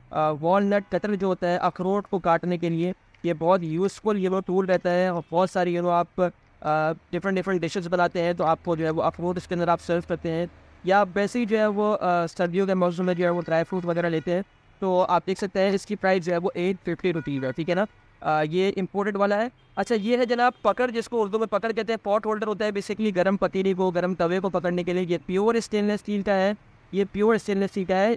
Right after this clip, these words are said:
ये क्रोम नहीं है, ठीक है ना। अ, इस पे रस नहीं आएगा, प्योर स्टेनलेस स्टील का है। इसकी प्राइस जो है जनाब एट हंड्रेड रुपीज़ है, ठीक है ना। Then ये देख सकते हैं ये है स्पाइडर।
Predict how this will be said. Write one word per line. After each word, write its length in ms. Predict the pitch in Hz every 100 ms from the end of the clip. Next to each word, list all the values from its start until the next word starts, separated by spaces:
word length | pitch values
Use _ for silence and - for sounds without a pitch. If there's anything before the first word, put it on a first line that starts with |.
| -
ये 160 | 170 190
क्रोम 280 | 185 196
नहीं 200 | 180 160
है, 80 | 151
ठीक 160 | 165 156
है 60 |
ना। 120 | 190 233 _ _ -
अ, 180 | 165 156
इस 120 | -
पे 140 | 208
रस 200 | 180 214 233
नहीं 100 | 226
आएगा, 240 | 202 208
प्योर 280 | 214 202 226
स्टेनलेस 320 | - 202 196
स्टील 180 | 202 196
का 120 | 196
है। 180 | 185 226 175
इसकी 220 | - 202
प्राइस 280 | 196 185 170
जो 100 | 175
है 80 |
जनाब 240 | 170 170 208 - 175
एट 240 | 190 196
हंड्रेड 300 | 175 170 170
रुपीज़ 320 | 156 143 131
है, 80 | 131
ठीक 180 | 165 175
है 60 |
ना। 100 | 190 220 _ - - -
Then 220 | 233 262
ये 60 | 254
देख 140 | 247
सकते 240 | 262 247 247
हैं 60 |
ये 260 | 240 226 226
है 80 | 240 -
स्पाइडर। 520 | 185 - 185 170 156